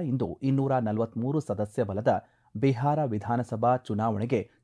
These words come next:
ಚುನಾವಣಾ ವೇಳಾಪಟ್ಟಿಯನ್ನ ಪ್ರಕಟಿಸಿದೆ. ಚುನಾವಣಾ ವೇಳಾಪಟ್ಟಿ ಘೋಷಣೆಯೊಂದಿಗೆ ಬಿಹಾರದಲ್ಲಿ ಮಾದರಿ ನೀತಿ ಸಂಹಿತೆ ಜಾರಿಗೆ ಬಂದಿದೆ ಎಂದು ನವದೆಹಲಿಯಲ್ಲಿ ಮಾಧ್ಯಮಗಳಿಗೆ ಮಾಹಿತಿ ನೀಡಿದ ಮುಖ್ಯ ಚುನಾವಣಾ ಆಯುಕ್ತ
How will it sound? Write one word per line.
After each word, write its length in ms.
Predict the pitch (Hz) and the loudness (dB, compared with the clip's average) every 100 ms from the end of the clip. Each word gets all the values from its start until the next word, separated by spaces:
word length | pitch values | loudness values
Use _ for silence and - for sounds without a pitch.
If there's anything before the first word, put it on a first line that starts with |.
| - | -2
ಚುನಾವಣಾ 420 | 143 143 147 151 | 0 0 -2 -2
ವೇಳಾಪಟ್ಟಿಯನ್ನ 680 | 107 104 120 - 101 110 120 104 - - | -2 -2 -2 -4 -6 -2 0 -2 -6 2
ಪ್ರಕಟಿಸಿದೆ. 1000 | 139 127 107 104 - 101 110 104 - _ _ _ _ _ _ - | 4 4 -2 -4 -6 -2 2 2 0 _ _ _ _ _ _ 0
ಚುನಾವಣಾ 460 | 147 160 160 160 | 4 4 2 0
ವೇಳಾಪಟ್ಟಿ 580 | 156 113 113 110 104 120 | 2 2 2 0 -2 -4
ಘೋಷಣೆಯೊಂದಿಗೆ 760 | 110 110 107 110 104 98 110 120 | -2 -2 -2 -2 -2 -2 -2 -2
ಬಿಹಾರದಲ್ಲಿ 680 | 101 104 104 104 107 120 - _ | -2 -2 -2 0 0 0 -4 _
ಮಾದರಿ 640 | 101 107 117 131 135 139 131 | -2 4 6 4 2 0 0
ನೀತಿ 340 | 104 117 131 | 0 -2 -4
ಸಂಹಿತೆ 500 | - 98 104 104 85 90 | -4 -4 -2 -4 -6 -2
ಜಾರಿಗೆ 520 | 127 117 120 107 98 98 | 2 2 2 -2 -4 -4
ಬಂದಿದೆ 680 | 107 120 101 104 98 - _ _ _ _ _ _ _ _ _ _ - | 2 2 2 0 -2 -6 _ _ _ _ _ _ _ _ _ _ -2
ಎಂದು 300 | 135 147 92 - | 2 4 2 0
ನವದೆಹಲಿಯಲ್ಲಿ 640 | 117 131 147 147 143 139 143 | 4 6 6 4 4 4 2
ಮಾಧ್ಯಮಗಳಿಗೆ 640 | 107 101 104 113 110 113 | 2 0 0 0 0 0
ಮಾಹಿತಿ 420 | 104 101 110 120 | 0 0 -2 -4
ನೀಡಿದ 180 | 104 95 | -6 -4
ಮುಖ್ಯ 420 | 110 104 113 - | -2 0 -2 -2
ಚುನಾವಣಾ 460 | 120 104 101 107 110 | -2 0 0 0 0
ಆಯುಕ್ತ 480 | 104 98 98 101 | 0 0 -2 0